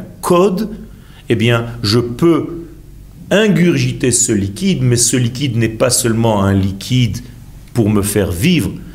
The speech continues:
mais pour me donner des forces inouïes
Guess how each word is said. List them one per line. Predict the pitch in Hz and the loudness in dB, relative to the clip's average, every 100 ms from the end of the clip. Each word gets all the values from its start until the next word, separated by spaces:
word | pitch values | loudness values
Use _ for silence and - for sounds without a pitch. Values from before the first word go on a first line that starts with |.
| - - | -18 -4
mais | 113 110 | -2 0
pour | 117 110 | 0 2
me | 107 | 2
donner | 104 120 127 131 | 2 2 2 2
des | 104 | 0
forces | - - 123 123 - - - - - | -2 0 -2 0 -2 -4 -10 -20 0
inouïes | 185 160 110 101 | 2 4 2 0